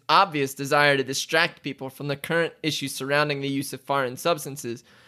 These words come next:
The assertions, however, are completely false. So I have a couple bones to pick with this statement. Uh, one, um, the agent's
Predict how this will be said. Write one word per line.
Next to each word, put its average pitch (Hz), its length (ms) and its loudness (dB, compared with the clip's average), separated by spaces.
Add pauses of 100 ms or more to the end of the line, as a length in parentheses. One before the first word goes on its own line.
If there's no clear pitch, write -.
(180)
The 151 80 0
assertions, 170 580 4
however, 147 420 8
are 151 220 6
completely 143 500 -4
false. 151 380 2
So 156 160 4
I 165 140 6
have 302 120 4
a - 40 -2
couple 226 240 0
bones 175 300 6
to 147 60 -12
pick 139 200 0
with 135 100 -2
this 131 160 -4
statement. 131 420 0 (1200)
Uh, 147 360 6
one, 147 600 4 (1000)
um, 147 460 4 (1600)
the 165 140 2
agent's 185 380 4